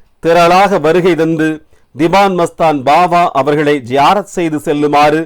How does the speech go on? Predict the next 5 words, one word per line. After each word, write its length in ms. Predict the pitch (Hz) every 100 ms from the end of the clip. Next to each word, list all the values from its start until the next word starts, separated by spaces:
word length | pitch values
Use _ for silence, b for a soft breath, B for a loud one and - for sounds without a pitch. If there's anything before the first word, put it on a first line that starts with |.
| - _ _ _ -
தர்காவின் 560 | 156 175 170 151 147 - - 117
மேனேஜிங் 460 | 139 180 185 165 151
ட்ரஸ்டியான 640 | 143 - 175 160 147 143 135
பரம்பரை 600 | 147 151 175 175 156 147
நிர்வாகிகள் 680 | 139 156 165 143 139 147